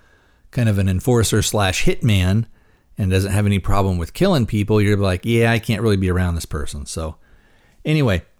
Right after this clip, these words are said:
that is where it ends. It ends with just hor-, sort of him kinda sitting on the bed. And so we will draw the show to a close.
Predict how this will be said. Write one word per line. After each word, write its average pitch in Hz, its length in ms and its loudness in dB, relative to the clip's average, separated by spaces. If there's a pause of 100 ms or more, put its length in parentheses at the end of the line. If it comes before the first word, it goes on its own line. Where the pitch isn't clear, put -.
(160)
that 113 440 -2
is 98 260 -2
where 117 200 4
it 95 180 0
ends. 117 300 2
It 98 100 -2
ends 104 260 2
with - 160 -10
just - 240 -6
hor-, 107 280 -2
sort - 200 -10
of 92 60 -6
him 101 260 0 (120)
kinda 95 160 0
sitting - 280 -4
on 95 120 0
the 87 80 -2
bed. 101 200 0
And 101 120 -2
so 110 140 2
we 131 220 4
will 170 180 4
draw 131 360 0
the 117 100 -2
show 117 300 -2
to 110 220 -6
a 101 40 -4
close. 107 460 -2